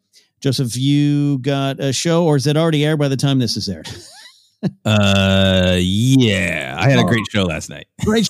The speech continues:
Speaker 1: show last night, everybody. Joseph had a great show last night. And I, uh,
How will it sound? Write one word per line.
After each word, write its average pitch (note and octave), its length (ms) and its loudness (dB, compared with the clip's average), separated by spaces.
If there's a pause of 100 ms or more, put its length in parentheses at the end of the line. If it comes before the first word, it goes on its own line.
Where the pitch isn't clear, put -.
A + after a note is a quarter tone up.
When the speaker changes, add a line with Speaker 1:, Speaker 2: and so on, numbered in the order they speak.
Speaker 1:
show G3+ 120 0
last E3 400 0
night, D3+ 100 0
everybody. D3 540 0 (160)
Joseph D3+ 280 -2
had C#3+ 80 -2
a C#3 60 -2
great C3+ 260 -4
show C3 380 -4 (300)
last B2+ 260 -8
night. B2 240 -4
And C3+ 180 -4
I, D#3+ 100 0
uh, D#3 420 -4